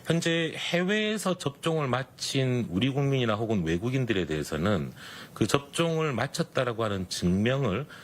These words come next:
확인하기가 어렵습니다. 어, 실제 이 외국과 지금 우리나라들 사이 또는 사실은 국제적으로도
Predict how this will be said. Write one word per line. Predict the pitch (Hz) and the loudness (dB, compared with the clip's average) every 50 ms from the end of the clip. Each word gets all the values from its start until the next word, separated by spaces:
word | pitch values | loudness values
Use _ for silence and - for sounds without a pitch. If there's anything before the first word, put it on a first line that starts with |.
| - - - | -20 -16 -12
확인하기가 | - - 185 175 170 185 175 160 151 135 - 101 110 | -4 -2 -2 0 2 2 2 0 0 -2 -2 -2 -2
어렵습니다. | 110 90 95 80 73 - - - 76 71 69 69 67 - - - - - - - - - - - - - | 0 0 -2 -2 -4 -4 -4 -4 -2 -2 -2 -2 -4 -4 -8 -16 -20 -18 -18 -18 -20 -20 -20 -14 -8 -2
어, | 85 85 80 82 80 78 | 0 2 2 2 0 -2
실제 | - - - 135 - 147 | -2 -2 -4 0 2 0
이 | 135 127 - 101 107 107 107 101 | 0 0 -2 -2 0 0 2 2
외국과 | 87 92 110 131 151 - - 160 151 | 2 2 0 0 -2 -2 -2 -2 -2
지금 | - 131 123 123 113 87 | -2 -2 -2 0 0 0
우리나라들 | 85 110 117 123 120 120 104 98 95 | 0 0 0 0 0 -2 -4 -4 -6
사이 | 90 101 120 110 85 - 92 - | -4 -2 -2 -2 -2 -2 -4 -2
또는 | 107 113 120 117 113 113 110 - - - - - | 0 0 2 2 0 -2 -2 -6 -12 -18 -18 -14
사실은 | - - - 107 - 143 139 139 | -4 -2 -2 0 2 0 0 0
국제적으로도 | - - 147 - - 190 170 160 147 123 98 87 90 82 73 - 80 76 82 90 78 71 69 | -2 -4 -4 -2 -2 0 0 0 -2 -2 -2 -4 -4 -4 -4 -4 -2 -2 0 0 -2 -4 -6